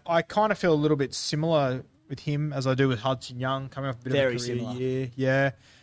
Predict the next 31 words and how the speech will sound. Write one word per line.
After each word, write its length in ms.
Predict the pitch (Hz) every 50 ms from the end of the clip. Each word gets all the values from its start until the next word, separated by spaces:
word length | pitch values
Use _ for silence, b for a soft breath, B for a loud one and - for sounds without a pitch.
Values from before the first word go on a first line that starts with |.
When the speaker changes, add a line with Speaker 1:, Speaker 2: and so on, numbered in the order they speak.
| b b -
Speaker 1:
Um, 460 | 120 120 120 120 120 120 120 123 120 117
there's 140 | 127 117
only 180 | 135 139 131 117
three 340 | - - - - 127 120 120
thousand 340 | 127 127 117 113 110 117 110
dollars 280 | 117 113 117 107 - -
difference 340 | - 131 - 135 127 -
between 440 | - - 113 - 123 123 127 127 127
them. 200 | 127 127 127 123 b b b b b b b _ -
Um, 840 | 139 127 123 120 117 117 113 117 117 117 113 110 110 110 110 110 110 - _ _ _ _ _ _ _ _ _ _ - _ - -
I 120 | 147 139
hear 580 | 127 123 127 127 127 123 123 123 123 123 123 117
people 300 | 107 - 131 120 113 107
say 320 | - - 131 120 120 120
that 220 | 117 120 117 117 - _ _ _ _ _ _ _ _ _ _ _
he's 80 | - -
got 180 | - 143 139
Ilias 380 | 147 147 143 139 135 123 - -
now, 240 | 143 135 131 131 123
he's 180 | 139 139 127
more 220 | 127 135 135 131 127
experienced. 720 | 120 - - - 139 131 131 131 131 131 131 - - - _ -
I, 140 | 131 131 123 _ b b b b b b b b
I 100 | - 143
don't 220 | 147 151 151 147 143
see 160 | - 147 135
much 320 | 123 120 113 117 - -
changing 380 | - - 104 107 107 104 107 101
for 120 | 98 123
Colin 240 | - - 110 104 104
Matungi. 400 | 107 107 104 107 107 110 110 117